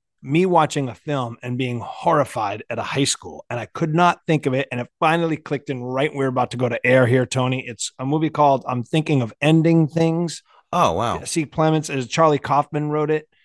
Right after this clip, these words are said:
Speaker 2: That's
Speaker 1: Um,
Speaker 2: great. That's a
Speaker 1: uh,
Speaker 2: great call.
Speaker 1: yeah, he, he goes back <laughs> to his high school, uh, and I, I, I wouldn't even know how to begin to describe it. It involves a naked janitor,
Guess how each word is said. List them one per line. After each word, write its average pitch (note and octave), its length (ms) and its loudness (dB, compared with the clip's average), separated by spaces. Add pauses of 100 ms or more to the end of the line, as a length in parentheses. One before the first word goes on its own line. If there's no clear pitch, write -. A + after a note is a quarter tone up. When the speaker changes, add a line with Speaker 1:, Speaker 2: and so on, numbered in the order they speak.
(340)
Speaker 2:
That's B2 260 -2
Speaker 1:
Um, A2+ 60 -8
Speaker 2:
great. G2 680 -6 (380)
That's C3 320 0
a D3+ 140 0
Speaker 1:
uh, - 20 -10
Speaker 2:
great A2 380 -2
call. D2+ 380 -10 (160)
Speaker 1:
yeah, G3+ 500 6
he, F#3+ 280 2
he F3+ 240 0
goes E3+ 260 2
back F3+ 380 2
<laughs> - 160 -8
to F#3+ 120 6
his - 340 -2 (320)
high G3 240 0
school, A#2 680 -4 (300)
uh, C3+ 400 -4
and C#3 260 -2
I, C#3+ 300 -4
I, D3+ 160 2 (100)
I D#3+ 80 2
wouldn't E3+ 280 4
even F#3 120 6
know F3 140 6
how D3+ 120 2
to D#3 80 4
begin C#3 380 0
to E3 60 2
describe D3 380 0
it. C#3+ 100 0
It C3+ 40 -8
involves C3 360 -4
a B2+ 40 -6
naked C#3 400 -6
janitor, C3+ 600 0